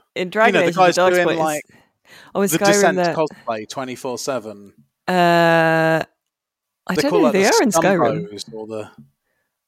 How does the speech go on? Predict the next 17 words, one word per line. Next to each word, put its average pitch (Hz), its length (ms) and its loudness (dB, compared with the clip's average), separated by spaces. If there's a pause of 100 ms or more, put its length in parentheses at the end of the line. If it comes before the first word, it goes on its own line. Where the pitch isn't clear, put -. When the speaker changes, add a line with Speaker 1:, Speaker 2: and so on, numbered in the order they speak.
(120)
Speaker 2:
the, 120 160 -12 (220)
the 123 100 -10
Drongos 123 680 -6
or 98 60 -14
something. 101 320 -16
Uh, 107 200 -18 (120)
uh, 127 300 -2
what? 151 220 -8 (960)
Speaker 1:
I 196 60 -4
just - 300 -2 (1300)
Speaker 2:
What 156 120 -4
are 165 60 -4 (160)
they? - 40 -8 (960)
What 143 140 -14
are 151 60 -18
they 170 120 -14
called? 151 680 -18